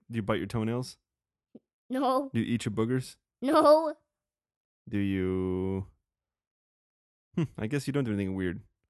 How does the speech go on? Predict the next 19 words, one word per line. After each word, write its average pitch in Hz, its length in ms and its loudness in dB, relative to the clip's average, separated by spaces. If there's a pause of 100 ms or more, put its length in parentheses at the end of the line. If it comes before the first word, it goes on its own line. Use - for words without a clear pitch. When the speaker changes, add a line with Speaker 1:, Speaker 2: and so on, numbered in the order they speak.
(300)
Speaker 1:
You're 113 80 0
not 104 160 0 (120)
old 104 160 -4
enough 98 140 -4
to - 60 -10
do 104 80 -4
anything 95 180 -4
weird, 95 180 -4
huh? 95 140 -4 (720)
Speaker 2:
Uh. - 60 -12 (540)
Speaker 1:
Okay. 90 280 -8 (240)
What's 113 180 -4
your 120 120 0
hobby? 98 420 -2 (1700)
Speaker 2:
What 240 100 -4
are 294 60 -4
you 311 100 -6
talking 277 400 -4
about? 208 360 -12